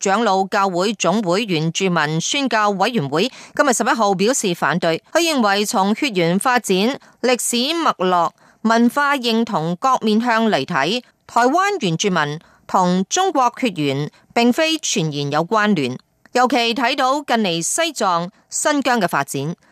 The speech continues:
更係睇到一家親嘅恐怖。台灣基督長老教會總會原住民宣教委員會十一號帶住包含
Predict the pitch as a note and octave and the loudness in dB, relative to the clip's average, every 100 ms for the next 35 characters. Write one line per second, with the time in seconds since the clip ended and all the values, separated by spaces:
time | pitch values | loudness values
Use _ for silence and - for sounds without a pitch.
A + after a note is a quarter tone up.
0 | _ - C#4 D4 A#3+ A#3 A#3 B3 A#3 A#3 | _ -2 0 2 2 0 0 0 2 0
1 | C#4 - D4 D4+ - D4+ C#4+ F3 D#3 D3+ | -2 -2 -2 -2 -4 -2 -2 -2 -2 -2
2 | E3 C#3 - _ - A3+ A#3 C4+ D#4+ E4 | 0 -2 -6 _ -2 0 2 2 0 0
3 | D#4+ D4+ D4 G3+ F#3 A#3+ F#3 F#3 G3+ F#3+ | -2 -2 0 0 0 2 0 0 0 0
4 | D#3+ D3+ A3 A3+ F3 G#3+ F#3 D3+ G3+ A3+ | 0 -2 -2 0 0 0 0 0 0 0
5 | F3 F3+ A3 G3 D#3+ E3+ - E4 D4+ A#3+ | 0 0 0 0 0 -2 -2 -4 -2 0
6 | G#3+ G3 C4 F#3+ C#3+ F#3 - B3 A3 F3+ | 0 0 -2 -2 -2 -2 -2 0 0 2
7 | G3 - - B3+ C4 - A3+ A3+ A#3 _ | 0 -6 -4 0 0 -2 -2 -2 -4 _
8 | _ D4+ E4+ F4 E3 C3+ C#3 | _ -2 0 -2 -2 -2 -2